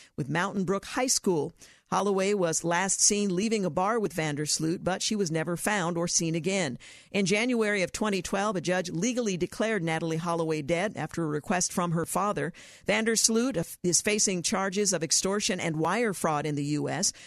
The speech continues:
after allegedly attempting to sell Beth Holloway, Natalee's mother, information about the location of her daughter's body. Beth Holloway's lawyer, John Q Kelly, said that Vandersloot is expected to take a plea deal, which is conditioned on him releasing details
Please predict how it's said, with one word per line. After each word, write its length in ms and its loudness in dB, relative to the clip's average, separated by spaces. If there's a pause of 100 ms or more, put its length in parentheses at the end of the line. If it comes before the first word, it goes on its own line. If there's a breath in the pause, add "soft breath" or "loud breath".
(160 soft breath)
after 240 -2
allegedly 500 0
attempting 460 -2
to 260 0
sell 400 2
Beth 280 0
Holloway, 500 0
Natalee's 500 -4
mother, 400 -2
information 640 0
about 260 -2
the 80 -2
location 580 -2
of 100 -4
her 140 -2
daughter's 380 -2
body. 440 -2 (400 soft breath)
Beth 160 0
Holloway's 540 0
lawyer, 500 0 (100)
John 340 -2
Q 260 0
Kelly, 520 -2 (300 soft breath)
said 240 2
that 260 2 (160)
Vandersloot 680 2
is 120 0
expected 480 -2
to 100 0
take 260 0
a 60 -2
plea 280 -2
deal, 320 0
which 300 -2
is 160 0
conditioned 640 0
on 120 0
him 220 0
releasing 500 0
details 220 -2